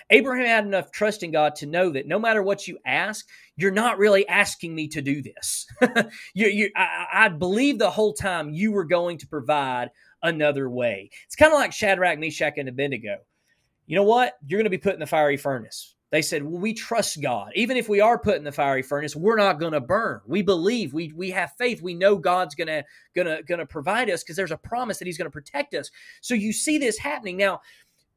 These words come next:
throughout the Old Testament, as we've already said, child sacrifice is repeatedly condemned. So God said that it never entered his mind. Well, how could we say God said it never entered his mind? Here's why. Because in reality, in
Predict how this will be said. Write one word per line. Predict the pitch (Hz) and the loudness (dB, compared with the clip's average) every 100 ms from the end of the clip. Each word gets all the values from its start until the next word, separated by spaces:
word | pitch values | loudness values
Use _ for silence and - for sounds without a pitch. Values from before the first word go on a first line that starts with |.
| _ - | _ 0
throughout | 240 254 294 | 8 8 8
the | 294 | 4
Old | 254 226 | 2 2
Testament, | 240 240 220 202 | -2 -2 -4 -6
as | 190 | -4
we've | 214 | 0
already | 202 | 0
said, | - 226 190 | 0 -2 -2
child | - 214 233 | -2 -2 -2
sacrifice | 226 220 196 156 156 151 | -2 -4 -4 -2 -2 -4
is | 139 | -8
repeatedly | 139 156 180 202 208 | -6 -2 -2 -2 -4
condemned. | 220 220 214 - _ _ _ _ _ _ - | -6 -6 -8 -8 _ _ _ _ _ _ -14
So | - 220 202 180 - _ _ _ - 131 | 4 8 8 6 0 _ _ _ -16 -6
God | 156 240 269 233 180 156 - _ | 4 4 6 4 4 2 -8 _
said | - - 226 | -2 4 6
that | 208 | 6
it | 185 160 | 2 6
never | 190 196 | 6 6
entered | 180 175 175 | 0 -4 -4
his | 165 156 | -6 -6
mind. | 151 156 117 - - _ _ _ _ _ | -4 -4 -6 -10 -20 _ _ _ _ _
Well, | - 143 | -10 -6
how | 254 302 | -4 -4
could | 247 | -4
we | 226 220 | -4 -4
say | - 226 202 | 0 0 0
God | 180 185 190 156 143 - | 0 0 -2 -4 -12 -12
said | - 202 185 | -2 2 2
it | 165 | 0
never | 165 160 | -4 -4
entered | 151 131 | -4 -6
his | 117 | -10
mind? | 156 214 180 117 110 _ _ _ | -10 -8 -6 -8 -12 _ _ _
Here's | - 208 165 | -6 -6 -2
why. | 170 113 - 127 _ _ _ | -4 -4 -8 -20 _ _ _
Because | 180 214 196 | -4 -2 -2
in | - 196 | -2 -4
reality, | 180 156 156 151 208 160 131 127 113 | -4 -6 -6 -2 0 -2 -4 -8 -8
in | 151 | -10